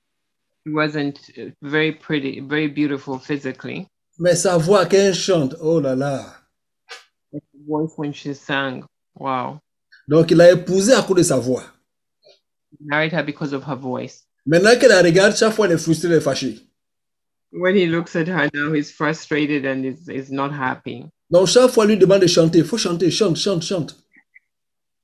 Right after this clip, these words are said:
Speaker 1: Every time he asks her to sing, sing.
Speaker 2: Elle va chanter pendant combien de temps?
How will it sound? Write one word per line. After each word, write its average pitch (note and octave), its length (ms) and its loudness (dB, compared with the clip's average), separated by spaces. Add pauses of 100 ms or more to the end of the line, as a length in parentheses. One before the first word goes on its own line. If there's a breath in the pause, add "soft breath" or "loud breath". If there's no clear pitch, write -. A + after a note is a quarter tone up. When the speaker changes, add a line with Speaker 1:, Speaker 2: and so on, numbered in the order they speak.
(300)
Speaker 1:
Every D#3+ 160 -6
time E3 380 0
he D3 80 0
asks D#3+ 260 -6
her D3 160 -8
to C3+ 140 -14
sing, C#3+ 400 -10
sing. B2+ 440 -16 (580)
Speaker 2:
Elle D3+ 80 -6
va F#3 80 -2
chanter D#3 240 2
pendant D3+ 200 0
combien D#3 180 2
de B2+ 60 0
temps? B2 200 -8